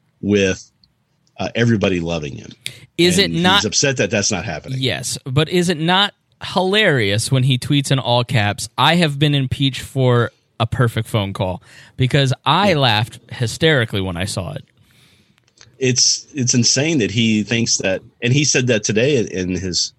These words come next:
Speaker 1: uh, little speech when he was talking about the documents. He also said, "I released the phone call. Once the, they didn't think I was gonna do it. Once I released it, they knew they had no case 'cause it was perfect."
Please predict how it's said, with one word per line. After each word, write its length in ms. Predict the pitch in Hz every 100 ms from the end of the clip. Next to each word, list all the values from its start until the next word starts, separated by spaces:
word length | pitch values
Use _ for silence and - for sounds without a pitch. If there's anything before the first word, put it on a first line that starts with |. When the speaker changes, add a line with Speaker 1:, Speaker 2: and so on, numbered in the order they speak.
| -
Speaker 1:
uh, 220 | 90 85
little 240 | 85 92 85
speech 300 | - 92 -
when 80 |
he 60 | 87
was 80 | 82
talking 140 | 98 98
about 160 | 92
the 60 | 80
documents. 420 | 101 127 123 92
He 100 | 101
also 180 | 107 110
said, 320 | - 98 85 - _ _ _ _ _
"I 100 | -
released 340 | 147 139 110 -
the 80 | -
phone 260 | 127 147
call. 300 | 104 82 71
Once 220 | 95 127
the, 180 | 113 - 90
they 100 | 110
didn't 180 | 147 101
think 100 | 98
I 40 | 98
was 100 | 101
gonna 180 | 120 123
do 140 | 147
it. 80 | 82
Once 180 | 104 120
I 60 |
released 420 | 107 110 139 170
it, 140 | 113 110 _ _
they 200 | 92 120
knew 180 | 143 120
they 140 | 113
had 180 | 110 120
no 100 | 139
case 320 | 127 160 120
'cause 160 | - 98
it 100 | 107
was 120 | 139
perfect." 480 | - 175 143 101